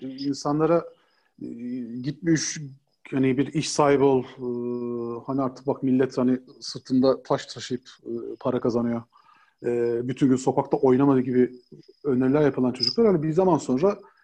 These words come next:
bütün gün oturup, e, işte kod yazıyorsun, <laughs> hani başka işin mi yok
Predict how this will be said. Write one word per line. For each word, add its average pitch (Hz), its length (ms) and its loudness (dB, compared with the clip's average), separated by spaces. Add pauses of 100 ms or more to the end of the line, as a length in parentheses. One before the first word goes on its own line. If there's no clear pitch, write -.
(140)
bütün 180 220 0
gün 175 80 4
oturup, 170 400 0
e, 143 300 2
işte 151 160 0
kod 160 260 0
yazıyorsun, 131 500 2 (420)
<laughs> - 380 -20
hani 147 300 2
başka 143 260 0
işin 160 260 -4
mi 151 80 2
yok 127 300 0